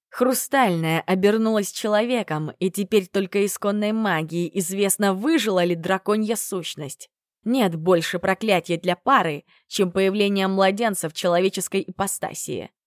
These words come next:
Они, как правило, не жизнеспособны и погибают в первые несколько дней. В двери робко постучали. Едва различимый шорох платья, судорожный вздох, заполошно бьющееся сердце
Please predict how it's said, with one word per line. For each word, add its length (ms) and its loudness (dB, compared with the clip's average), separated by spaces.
Они, 240 2
как 200 -2
правило, 380 4
не 140 0
жизнеспособны 960 -2
и 280 -6
погибают 720 0
в 100 -12
первые 420 -2
несколько 520 -4
дней. 500 -8
В 140 -6
двери 380 2
робко 420 0
постучали. 880 -4
Едва 420 4
различимый 640 0
шорох 460 -2
платья, 720 -2
судорожный 720 2
вздох, 640 -4
заполошно 800 2
бьющееся 800 -2
сердце 720 -4